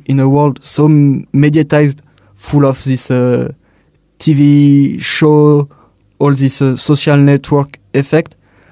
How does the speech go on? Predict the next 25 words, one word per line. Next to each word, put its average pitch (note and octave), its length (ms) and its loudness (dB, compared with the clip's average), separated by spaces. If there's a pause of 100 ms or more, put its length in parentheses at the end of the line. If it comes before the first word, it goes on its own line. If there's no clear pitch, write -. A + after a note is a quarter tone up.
(140)
that C3+ 380 -4
you C#3 800 0
lose D3+ 360 2
your C#3+ 300 2 (240)
anonymous D3+ 500 2
so - 600 -2 (240)
quick - 380 -4
and D3 140 2
so D#3+ 220 0
fast E3 460 -4 (580)
that C#3 280 -4
it's C3+ 120 -2
so D#3 600 2
difficult D3+ 520 -2
after C3+ 280 -2
to C3+ 260 -6
really C3+ 460 2 (600)
went D3 320 2
back D3 220 0
in D3+ 80 4
it D#3+ 180 0
and C#3 220 0
to C3+ 480 0 (540)
realize D#3 500 2
that C3+ 200 -2